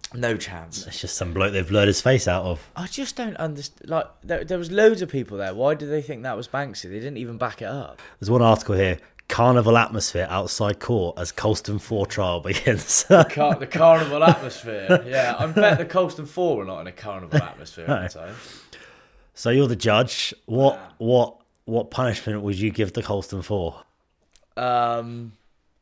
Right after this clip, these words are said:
Speaker 1: I'd say they all have to do, um, two-week shifts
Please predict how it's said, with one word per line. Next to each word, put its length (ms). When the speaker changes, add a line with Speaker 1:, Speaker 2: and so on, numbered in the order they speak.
Speaker 1:
I'd 300
say 440
they 200
all 180
have 200
to 100
do, 560
um, 600
two-week 600
shifts 880